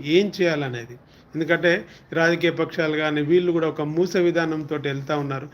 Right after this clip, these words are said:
వాళ్ళు అట్లా చేసిండ్రు కాబట్టి వీళ్ళు ఇట్లా చేస్తున్నారు అనేది ఒక సంకుచిత మనస్తత్వంతో వెళ్తూ ఉన్నారు.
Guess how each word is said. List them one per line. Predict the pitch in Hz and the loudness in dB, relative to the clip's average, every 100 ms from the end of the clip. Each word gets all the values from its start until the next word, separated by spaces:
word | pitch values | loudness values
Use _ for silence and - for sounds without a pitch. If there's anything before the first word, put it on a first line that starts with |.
| - - 151 | -20 -8 -2
వాళ్ళు | 147 | 2
అట్లా | 147 151 | 2 2
చేసిండ్రు | 165 160 160 147 | 2 2 -2 -2
కాబట్టి | 151 139 | -2 -2
వీళ్ళు | 139 147 | -4 -2
ఇట్లా | 147 156 | -2 0
చేస్తున్నారు | 151 156 156 143 139 | 0 -2 -4 -2 -2
అనేది | 135 135 127 131 - - | -2 -2 -4 -6 -14 -14
ఒక | 139 | -8
సంకుచిత | 135 175 180 190 214 185 | 0 0 0 -2 -2 0
మనస్తత్వంతో | 151 151 185 - 190 190 175 170 | 2 2 0 0 -2 -2 -2 -2
వెళ్తూ | 156 151 139 147 | -2 -4 -4 -4
ఉన్నారు. | 143 139 135 127 | -4 -4 -6 -6